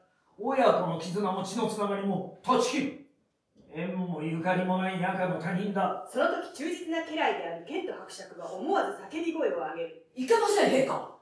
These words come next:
Speaker 1: 黙れ、ケント。今までわしはこれを一番愛しく思ってきた。余生は世話になろうと楽しみにしておったのに、なんだ、コーディリア。消え失せろ。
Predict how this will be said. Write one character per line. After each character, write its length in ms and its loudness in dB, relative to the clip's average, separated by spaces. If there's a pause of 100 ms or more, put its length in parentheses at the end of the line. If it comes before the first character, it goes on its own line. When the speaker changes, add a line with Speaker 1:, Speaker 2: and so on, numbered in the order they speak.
(120)
Speaker 1:
黙 320 8
れ、 200 6
ケ 60 2
ン 80 2
ト。 60 2 (760)
今 140 2
ま 120 8
で 100 6
わ 40 2
し 120 0
は 80 8
こ 100 4
れ 80 8
を 140 8
一 180 0
番 140 6
愛 120 4
し 200 2
く 80 -4
思 180 -2
っ 20 -12
て 80 -10
き 140 -12
た。 60 -18 (800)
余 160 0
生 200 2
は 160 2
世 100 -4
話 200 2
に 100 0
な 80 0
ろ 140 0
う 120 -2
と 80 -4
楽 140 0
し 140 0
み 100 -2
に 60 -2
し 80 -6
て 120 -2
お 140 -2
っ 20 -10
た 60 -4
の 160 -2
に、 260 -8 (120)
な 180 4
ん 80 2
だ、 80 -4 (560)
コ 120 -6
ー 60 -4
デ 60 -8
ィ 80 -8
リ 100 -10
ア。 40 -12 (580)
消 300 -2
え 20 -6
失 220 -2
せ 60 6
ろ。 80 4